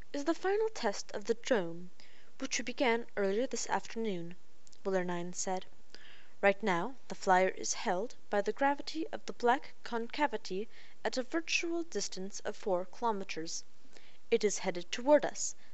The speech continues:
but held motionless by the black concavity with the flyer's impulse engines throttled back to seventy-five percent capacity, equivalent to an acceleration of ten Gs.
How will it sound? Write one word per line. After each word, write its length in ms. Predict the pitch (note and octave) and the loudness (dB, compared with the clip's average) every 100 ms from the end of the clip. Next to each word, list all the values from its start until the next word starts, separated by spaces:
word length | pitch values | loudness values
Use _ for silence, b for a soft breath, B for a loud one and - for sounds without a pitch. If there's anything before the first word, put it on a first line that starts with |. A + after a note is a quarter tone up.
| b | b
but 140 | G#3 | 2
held 280 | G3+ G3+ G3+ | 4 2 2
motionless 600 | G#3+ D4+ - F#3+ F3 A3 | 2 0 0 -2 -2 -2
by 160 | - F#3+ | 0 0
the 100 | - | 0
black 320 | F#3 G3+ - | 4 2 2
concavity 720 | B3+ B3 G3 F3 - F3+ A3 - b b | -4 -2 0 0 0 -4 -4 -4 b b
with 160 | - A#3 | -4 0
the 80 | A3 | 0
flyer's 500 | - B3 C#4 D4+ - | 2 2 4 2 0
impulse 440 | C#4 D4 - D4+ - | -2 -4 -2 0 0
engines 480 | G3 G3 F#3 F#3+ G#3+ - b - | -2 -2 -2 -2 -2 -4 b -2
throttled 340 | C4 C4 D#4+ D4 | 0 2 0 4
back 300 | F#3 G3 - | 4 4 0
to 120 | A3 | 0
seventy-five 800 | - C#4 D4+ D#4+ D#4+ - F#3+ G3+ | 2 2 2 -2 -2 2 2 2
percent 380 | B3 - F#3 G3 | -2 0 0 -2
capacity, 640 | - C#4+ C4 - D3+ E3 - - b b b - | 0 2 2 -2 -4 -4 -4 -4 b b b -2
equivalent 600 | B3+ D#4+ D4+ D#4 D#4+ - | 0 2 2 0 0 -2
to 120 | D4+ | 2
an 120 | D4+ C#4 | 2 2
acceleration 760 | - E4+ E4+ C4+ F#3+ - F#3+ | 0 0 2 2 2 0 -2
of 160 | - G3+ | -2 -2
ten 280 | - F3+ F#3 | -2 -2 -2
Gs. 540 | - G#3+ F3 E3+ - | -2 -2 -2 -4 -4